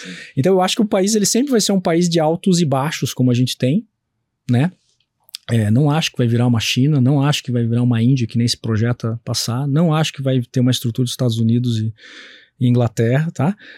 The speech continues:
Mas eu acho que sempre por ser, ter uma assimetria de informações do Brasil, ou seja, todo mundo não tem acesso às mesmas informações e, e não, tem muita coisa que não necessariamente ela é aberta e clara, sempre vai ser uma jabuticaba. Ou seja, a oportunidade de ganhar dinheiro no Brasil está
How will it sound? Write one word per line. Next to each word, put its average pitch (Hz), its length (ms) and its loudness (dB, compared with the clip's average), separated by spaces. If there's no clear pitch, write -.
Mas 151 200 2
eu 185 120 2
acho 175 180 -2
que - 60 -4
sempre 247 400 0
por 151 160 0
ser, 156 220 0
ter 156 100 -2
uma 156 120 0
assimetria 170 640 0
de 202 120 2
informações 147 560 0
do 143 80 0
Brasil, 131 280 2
ou 151 60 2
seja, 123 260 0
todo 185 240 2
mundo 175 280 4
não 165 200 2
tem 156 160 0
acesso 151 440 0
às 127 120 0
mesmas 139 440 2
informações 139 880 0
e, 123 120 -2
e 139 140 2
não, 147 160 2
tem - 240 -2
muita 151 260 2
coisa 131 280 -2
que - 100 -4
não 139 180 2
necessariamente 135 720 0
ela 127 120 0
é 120 40 0
aberta 127 360 0
e 120 40 -2
clara, 156 460 0
sempre 202 440 2
vai 185 120 2
ser - 100 -2
uma 175 140 2
jabuticaba. 160 580 -2
Ou 165 80 2
seja, 131 300 0
a 135 80 -4
oportunidade 160 480 0
de 240 60 2
ganhar 196 180 2
dinheiro 175 320 2
no 160 60 2
Brasil 151 460 0
está 170 440 -2